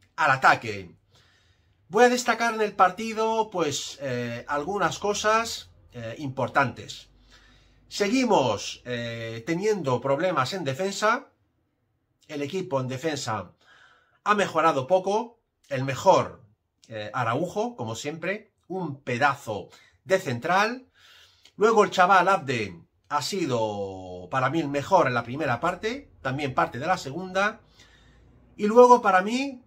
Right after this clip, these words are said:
eh, la entrada de Coutinho. Estoy muy contento con el partidazo que hizo Coutinho. En los pocos minutos que, que jugó hoy, ha demostrado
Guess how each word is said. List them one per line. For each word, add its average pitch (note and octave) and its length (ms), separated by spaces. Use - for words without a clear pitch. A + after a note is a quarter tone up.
eh, A2+ 1500
la C3+ 160
entrada F3+ 360
de E3+ 120
Coutinho. G#2+ 560
Estoy A#3+ 640
muy G3 380
contento A3+ 880
con G#3 160
el F#3+ 160
partidazo F#3 680
que F#3+ 80
hizo A3 280
Coutinho. B2+ 640
En D3 100
los E3 140
pocos A#3+ 340
minutos F3+ 420
que, A2 480
que B2+ 80
jugó G3+ 400
hoy, A#3+ 340
ha A3+ 120
demostrado F#3+ 1400